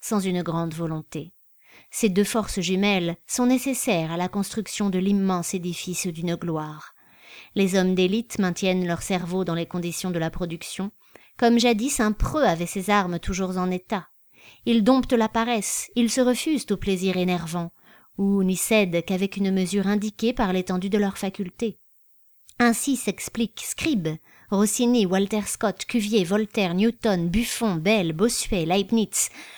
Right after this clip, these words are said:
Lope de Vega, Calderon, Boccace, Larétin, Aristote, enfin, tous les gens qui divertissent,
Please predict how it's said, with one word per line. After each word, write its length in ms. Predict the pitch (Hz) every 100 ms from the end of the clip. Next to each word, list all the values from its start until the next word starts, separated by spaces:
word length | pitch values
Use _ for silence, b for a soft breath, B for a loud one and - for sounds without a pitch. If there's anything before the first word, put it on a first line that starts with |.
| B B
Lope 240 | 214 208
de 140 | 233 214
Vega, 400 | 208 240 233 208
Calderon, 600 | 208 208 208 220 220 180
Boccace, 540 | 185 - 214 175 -
Larétin, 520 | 202 190 196 - 185 -
Aristote, 640 | 208 202 - - - - -
enfin, 400 | 233 - 247 233 330 B B
tous 140 | - 302
les 100 | 269
gens 160 | 247
qui 140 | 247 240
divertissent, 760 | 226 240 240 - 240 - -